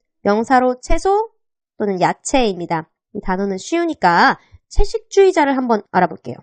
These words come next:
자, 채식주의자는 어떻게 표현하냐? vegetarian, vegetarian입니다. 그래서 채식주의자를 위한 메뉴 있나요? 라고 할 때 Do you have any vegetarian food? Do you have any vegetarian food? 이렇게 말하면 돼요.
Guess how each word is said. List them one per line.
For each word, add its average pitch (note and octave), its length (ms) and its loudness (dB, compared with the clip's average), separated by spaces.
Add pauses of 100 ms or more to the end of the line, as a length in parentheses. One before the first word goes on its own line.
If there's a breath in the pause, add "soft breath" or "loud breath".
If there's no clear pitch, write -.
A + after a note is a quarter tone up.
(160)
자, - 140 -10
채식주의자는 C4+ 880 0
어떻게 G#3 260 -4
표현하냐? A#3+ 520 0 (380 loud breath)
vegetarian, G3 920 2 (280)
vegetarian입니다. G3+ 1500 0 (360)
그래서 B3+ 300 2 (260 soft breath)
채식주의자를 F#4 920 2
위한 G#3+ 280 2
메뉴 F3 280 2
있나요? A3 640 2
라고 F#3+ 260 2
할 F#3+ 80 0
때 E4+ 240 2 (420)
Do C#4+ 100 2
you F4 160 4
have F4 320 4
any A3 220 2
vegetarian B3+ 680 2
food? F4 380 2 (460)
Do D4 80 4
you F#4 180 6
have E4 260 2
any C4+ 200 -2
vegetarian C4+ 600 0
food? F4+ 380 2
이렇게 G#3+ 300 0
말하면 E3 300 2
돼요. D3+ 180 -8